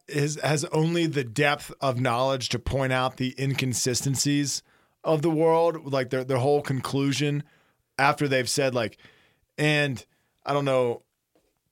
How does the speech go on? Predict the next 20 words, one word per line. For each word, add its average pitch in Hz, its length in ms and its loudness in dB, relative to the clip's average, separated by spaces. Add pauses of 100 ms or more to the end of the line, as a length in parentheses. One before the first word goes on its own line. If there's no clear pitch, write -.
(220)
I 147 60 0
don't 143 120 2
know 131 120 2
what, 120 340 0
what 120 140 -4
to 113 60 -2
say 117 260 0
of 110 100 -4
it." 104 200 -8
It's 113 180 -6
like, 117 240 0 (180)
a 131 80 -2
situation 135 640 0
is 110 120 -6
not 120 280 -2
correct 117 400 -2
where 127 80 -2
they're 120 80 0
like, 98 100 -10 (720)
"Yeah, 185 280 4